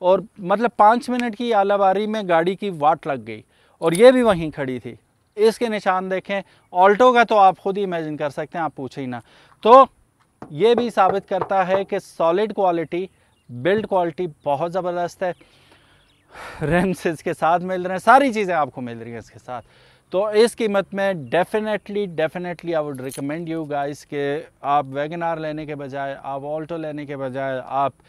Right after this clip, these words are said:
Swift लेने के बजाय इसको ज़रूर कंसिडर करें।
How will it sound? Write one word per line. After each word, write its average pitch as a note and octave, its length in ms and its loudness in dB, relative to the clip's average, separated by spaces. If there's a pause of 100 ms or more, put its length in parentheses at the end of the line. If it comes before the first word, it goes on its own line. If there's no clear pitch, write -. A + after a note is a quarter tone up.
(200)
Swift G3 300 -6
लेने E3+ 240 -4
के D#3 60 -6
बजाय C#3+ 340 -4 (460)
इसको F3+ 360 -2
ज़रूर D3 320 -6
कंसिडर B2+ 420 -10
करें। A#2 260 -12